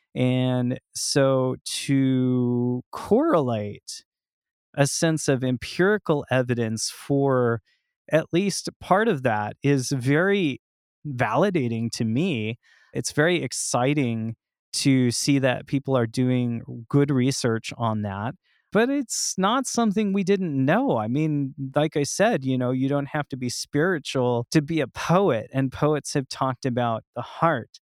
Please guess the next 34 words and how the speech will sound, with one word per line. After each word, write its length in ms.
for 240
millennia. 720
So 380
I 140
think 320
it's 180
a 140
intrinsic 640
part 380
of 320
what 380
we 100
are 140
experiencing. 1300
So 480
to 180
embrace 680
that 400
and 240
to, 720
to 160
work 380
with 160
that 380
as 200
you 120
do 220
in 120
your 160
meditations 1120
and 600
in 120
your 120
reflections, 1040